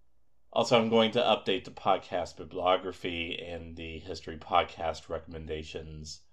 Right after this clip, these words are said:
on the website soon as well. And as always, if you do like the podcast, feel free to drop me some change through the website, subscribe on Patreon, or tell the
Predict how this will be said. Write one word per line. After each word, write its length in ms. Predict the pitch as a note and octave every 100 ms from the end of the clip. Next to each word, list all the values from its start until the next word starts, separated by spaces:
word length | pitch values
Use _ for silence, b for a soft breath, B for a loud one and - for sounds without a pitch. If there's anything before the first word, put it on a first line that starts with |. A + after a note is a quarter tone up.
| -
on 160 | - E2
the 60 | D#2+
website 540 | D#2+ D#2 - D#2+ D#2 -
soon 340 | - E2 D#2
as 160 | D2+ -
well. 320 | D#2 - - _ _ _ _ _ - _ _ -
And 160 | C#3+
as 120 | D3 C#3+
always, 440 | B2+ A2+ A2+ G#2+
if 140 | A2
you 40 | G#2+
do 180 | F#2+ F2+
like 180 | F2
the 80 | G#2
podcast, 560 | - F2+ F2 F#2 E2+ -
feel 140 | F#2
free 340 | F2 - F2+ E2+
to 320 | - F2 D#2+
drop 320 | D#2 F2+ F#2
me 80 | F2
some 240 | - F2
change 800 | D#2 F2+ F2 E2+ E2+ E2 D#2+ -
through 180 | B2+ C3
the 60 | G#2
website, 840 | G2 - - F2+ E2+ F2 - - - - - _ -
subscribe 880 | - - G2 - G#2+ F#2 F2+ F2 F2+ E2 B - -
on 420 | F#2 F2 E2+ E2 E2
Patreon, 760 | - G2+ - A2 G2 F#2+ F#2 b b _
or 380 | - F2 E2 D#2+ -
tell 240 | F2+ E2+
the 220 | D#2+ D#2+